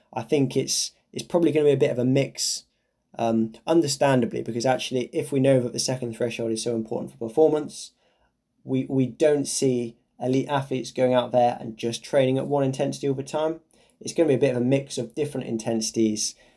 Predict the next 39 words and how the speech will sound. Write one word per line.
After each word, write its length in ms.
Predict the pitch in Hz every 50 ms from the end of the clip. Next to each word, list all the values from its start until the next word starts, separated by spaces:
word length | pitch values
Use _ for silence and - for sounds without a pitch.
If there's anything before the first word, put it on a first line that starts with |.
| _ _ -
um, 400 | 113 107 104 110 - 107 113 - - _ _ _ _ _ _ _ _ -
and 140 | - 123 117
different 260 | - 135 139 123 110
durations 580 | - 123 123 139 147 147 143 - 135 127 113 113
of 120 | 110 -
training, 400 | - - 120 113 110 110 107 107
which 120 | 110 - 113
are 40 | 110
probably 380 | - - 143 135 127 131 120
going 260 | 110 117 113 110 110 110
to, 300 | 110 117 113 110 113 - - _ - - _ _ _ -
uh, 200 | - - - 127 -
come 260 | - - 139 123 113 107
together 440 | - - 123 117 113 110 107 107
to, 520 | 107 - - - 113 110 107 107 107 - -
to 520 | - - - 123 117 110 107 110 - - _ - 156
optimize 680 | 151 139 135 - - 131 120 117 113 110 110 110 -
the 60 | -
training 320 | 113 - - 117 113 110 110
adaptations 680 | 107 110 - - - - 110 107 107 - - 107 107 -
that 160 | - - -
lead 260 | 110 113 113 110 110
to 100 | - -
an 60 | 110
improvement 420 | 110 110 110 - 113 110 110 107 110
in 40 | -
second 320 | - 110 110 - 120 113
threshold. 520 | - 107 110 113 - - 185 180 190 - _ _ _ _ _ _ _ - _ _ _ _ - - _ _
But 100 | - -
I 40 | 139
still 220 | 135 - 185 170 165
think 180 | - 175 165
there 140 | 151 151 143
are 100 | 139 139
some 180 | 139 - 131 127
things 380 | - 143 143 135 131 127 -
that 160 | - 127 127
we 160 | 135 127 120 113
can, 300 | - 123 117 117 113